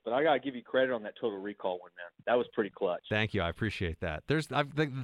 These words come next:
Speaker 2: the boy's got some skills. What can I tell you?
Speaker 1: Yeah, it's pretty good. I got one for you, and I thought of you on the C I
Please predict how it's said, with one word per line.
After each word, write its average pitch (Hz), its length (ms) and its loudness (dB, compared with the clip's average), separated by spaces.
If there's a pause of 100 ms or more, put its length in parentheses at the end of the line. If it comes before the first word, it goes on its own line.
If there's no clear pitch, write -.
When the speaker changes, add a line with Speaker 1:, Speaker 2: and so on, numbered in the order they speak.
Speaker 2:
the 139 100 2
boy's 160 260 2
got 170 200 2
some 151 160 0
skills. 131 400 -2
What 113 120 -2
can 123 80 0
I 120 80 2
tell 123 200 -2
you? 87 80 -8 (1120)
Speaker 1:
Yeah, 107 320 8
it's 123 140 -6
pretty 127 220 2
good. 92 220 0 (440)
I 139 160 6
got 156 180 4
one 135 220 -4
for 120 220 -2
you, 117 240 -6
and 113 80 -10
I 113 60 -10
thought 135 200 2
of 123 60 -4
you 127 120 -8
on 120 140 -6
the 98 340 -14
C 127 120 -4
I 113 60 2